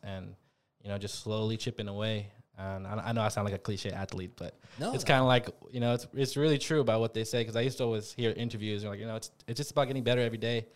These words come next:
Speaker 2: Yep.
Speaker 1: And I'm definitely looking at my training, looking at my training like that. Like, you know, it's, every day is a new day. So just trying to get a little bit better than yesterday.
Speaker 2: Do you think you would have been able to wake up and do it on your own?
Speaker 1: Probably
Speaker 2: Without,
Speaker 1: not.
Speaker 2: without
Speaker 1: Uh,
Speaker 2: having to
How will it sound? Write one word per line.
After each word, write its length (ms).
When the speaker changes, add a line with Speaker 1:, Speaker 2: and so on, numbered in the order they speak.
Speaker 2:
Yep. 100
Speaker 1:
And 80
I'm 200
definitely 340
looking 180
at 20
my 80
training, 380
looking 240
at 60
my 100
training 340
like 220
that. 220
Like, 160
you 80
know, 60
it's, 120
every 220
day 160
is 80
a 60
new 140
day. 260
So 300
just 120
trying 140
to 60
get 60
a 40
little 180
bit 120
better 180
than 140
yesterday. 420
Speaker 2:
Do 80
you 100
think 260
you 100
would 80
have 80
been 200
able 100
to 40
wake 320
up 160
and 140
do 120
it 80
on 200
your 160
own? 260
Speaker 1:
Probably 240
Speaker 2:
Without, 60
Speaker 1:
not. 120
Speaker 2:
without 140
Speaker 1:
Uh, 220
Speaker 2:
having 200
to 60